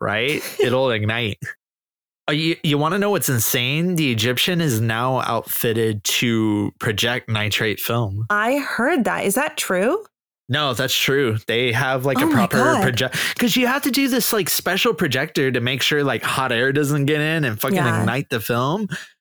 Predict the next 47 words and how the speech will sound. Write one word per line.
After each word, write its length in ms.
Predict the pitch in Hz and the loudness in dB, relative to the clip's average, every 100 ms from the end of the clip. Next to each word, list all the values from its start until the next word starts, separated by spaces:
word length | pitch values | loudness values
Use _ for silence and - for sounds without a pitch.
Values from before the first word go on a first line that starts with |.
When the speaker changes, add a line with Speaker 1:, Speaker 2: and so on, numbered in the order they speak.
| _ | _
Speaker 1:
So, 260 | - 160 131 | -2 0 2
Speaker 2:
Oh 100 | 226 | 4
my 120 | 247 | 2
Speaker 1:
yeah, 280 | 160 139 170 | 2 2 2
Speaker 2:
God. 80 | 127 | 2
Speaker 1:
th-, 120 | 123 123 | 0 -2
that's, 240 | 131 - | -2 -2
like, 140 | 185 | 0
one 200 | 113 123 | 0 0
of 80 | 156 | 0
the 60 | 143 | -2
things, 360 | - 127 131 123 | -2 0 0 0
like, 140 | 117 | -2
American 400 | 104 107 117 117 | 0 0 0 0
Cinematheque 720 | 101 - 120 117 95 107 98 | 0 0 0 0 0 -2 -2
and 180 | 101 98 | -2 0
Netflix 520 | 110 - 104 95 - | -2 -2 -4 -2 -4
went 160 | 110 101 | -2 0
in 160 | 107 | 0
on. 380 | 104 98 104 113 - - | 0 0 0 -2 -4 -2
Speaker 2:
You 80 | 240 | 0
know 80 | |
what? 220 | 285 330 202 | 2 0 -2
Shout 360 | - 220 220 | -2 0 2
out 240 | 262 277 - | 0 0 -2
to 120 | 170 | -2
them. 360 | 156 147 170 - | -2 -2 -4 -2
That's 240 | 240 254 | -2 0
so 160 | - 190 | 0 0
cool 220 | - 208 | 0 0
to 80 | 202 | 0
preserve 540 | 196 175 175 160 160 | -2 0 0 0 -2
stuff 280 | - 156 - | -4 -4 -4
like 200 | 160 156 | -6 -4
that. 340 | - 78 - _ _ _ - | -4 -4 -6 _ _ _ -6
Speaker 1:
Mm-hmm. 340 | 151 120 120 104 - - | -2 0 0 0 -4 -4
Speaker 2:
Um, 460 | 226 208 170 202 - | -2 0 0 -2 -4
there's 220 | 202 262 247 | 0 2 2
also 500 | 233 302 - 202 208 | 0 0 2 2 2
apparently 760 | 220 202 175 175 196 208 247 - | 0 0 0 0 0 0 -2 -2
a 140 | 262 | -2
poster 760 | 269 - 349 - - 175 - - _ _ _ - | -2 -2 -2 0 0 -2 -4 -8 _ _ _ -2
for 120 | 208 | 0
the 80 | 196 | 0
Bela 340 | 185 185 185 | 0 2 2
Lugosi 360 | 175 170 - 170 | 2 0 0 -2
Frankenstein. 720 | 151 160 170 - 127 143 208 | -2 -2 -4 -2 -4 -4 -6